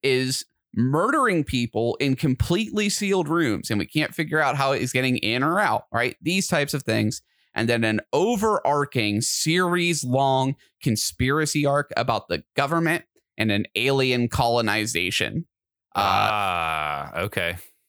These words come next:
Speaker 1: spoilers, the colonization stuff, the, the main conspiracy, I'm not gonna tell you how it ends, but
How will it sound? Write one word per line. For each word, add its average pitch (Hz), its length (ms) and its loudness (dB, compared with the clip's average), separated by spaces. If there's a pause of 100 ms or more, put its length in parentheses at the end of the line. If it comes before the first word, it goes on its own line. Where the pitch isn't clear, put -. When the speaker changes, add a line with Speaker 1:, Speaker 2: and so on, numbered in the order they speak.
(260)
Speaker 1:
spoilers, 151 760 -2 (1000)
the 123 520 0 (960)
colonization 147 920 2
stuff, - 500 -2 (560)
the, 120 340 2
the 113 320 2
main 139 600 0
conspiracy, 117 680 0
I'm 101 60 0
not 135 140 0
gonna 151 100 0
tell 160 140 2
you 131 100 0
how 127 200 2
it - 80 0
ends, 85 240 -2
but 98 220 -2